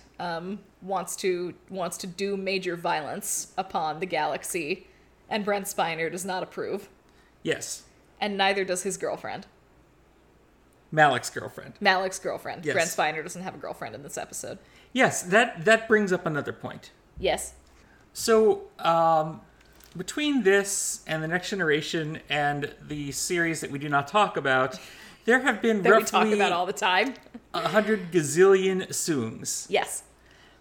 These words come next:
Speaker 2: None of them seem worth mating with.
Speaker 1: And yet somehow they keep having descendants.
Speaker 2: Exactly.
Speaker 1: Whom are they forcing into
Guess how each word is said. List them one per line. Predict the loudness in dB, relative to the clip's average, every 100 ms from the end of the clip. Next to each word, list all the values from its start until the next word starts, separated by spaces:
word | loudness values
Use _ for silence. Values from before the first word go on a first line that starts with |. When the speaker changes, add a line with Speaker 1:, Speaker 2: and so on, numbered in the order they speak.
| _ -6
Speaker 2:
None | 0 4 6 6
of | 4
them | 2 0 0 -4 -12 _ _ _ _ _ -8
seem | -2 0 0 0 -2 -2 -4 -8 -18 -10
worth | -2 2 2 2 2
mating | 2 4 2 0
with. | -2 -2 -10 -20 _ _ _ _ -6
Speaker 1:
And | 0
yet | 0 0
somehow | -2 -2 0 2
they | 0
keep | -2 -4 -2
having | -2 -2 -4
descendants. | -4 -2 -2 -2 -6 -6 -6
Speaker 2:
Exactly. | -2 2 2 2 0 0 -4 -18 _ _ _ _ _ _ -2
Speaker 1:
Whom | 2 2 4
are | 4 4
they | 2
forcing | -2 -8 -6 -4 -2 -2 -2
into | -4 -4 -6 -2 0